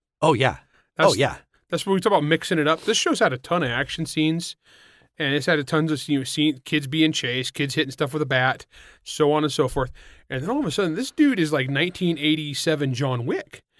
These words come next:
Speaker 1: Oh, yeah.
Speaker 2: And this dude is like, "No, I ain't going down." And he's just like, he's like, like, calmly reloading, stuff's exploding him around. He's like, "All right, do this." And that,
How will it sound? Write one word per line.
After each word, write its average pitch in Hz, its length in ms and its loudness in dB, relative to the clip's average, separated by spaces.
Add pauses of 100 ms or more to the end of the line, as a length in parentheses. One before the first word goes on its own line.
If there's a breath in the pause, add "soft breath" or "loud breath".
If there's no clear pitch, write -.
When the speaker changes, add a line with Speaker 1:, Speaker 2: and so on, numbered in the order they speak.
(120 soft breath)
Speaker 1:
Oh, 107 100 -4
yeah. 82 220 -12 (200)
Speaker 2:
And 156 120 -2
this 269 120 2
dude 269 180 4
is 147 120 0
like, 123 260 0
"No, 135 140 0
I 123 140 0
ain't 131 180 0
going 127 260 0
down." 139 380 0
And 120 100 -4
he's 165 140 0
just 151 160 -4
like, 120 260 -2
he's 151 180 -8
like, 131 140 0 (120)
like, 120 160 -10 (320)
calmly 175 440 6
reloading, 156 640 4
stuff's - 320 -4
exploding 156 520 2
him 147 100 0
around. 147 140 0
He's 135 80 -2
like, 120 100 -4
"All 127 80 -4
right, 127 120 -2
do 143 120 -4
this." 143 180 2 (340 loud breath)
And 127 140 -2
that, 392 140 2